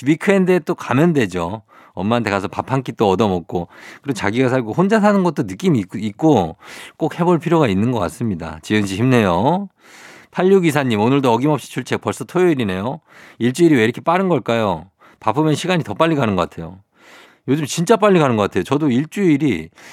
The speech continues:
이 정도 느낌은 아니었던 것 같아요. 그 전에는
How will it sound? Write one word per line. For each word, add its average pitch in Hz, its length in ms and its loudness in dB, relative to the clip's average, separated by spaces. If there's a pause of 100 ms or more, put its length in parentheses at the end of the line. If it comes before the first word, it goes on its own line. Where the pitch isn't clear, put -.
(100)
이 120 160 -6
정도 226 320 2
느낌은 185 420 0
아니었던 117 380 0
것 104 100 0
같아요. 87 280 -2 (160)
그 - 160 -4
전에는 113 680 0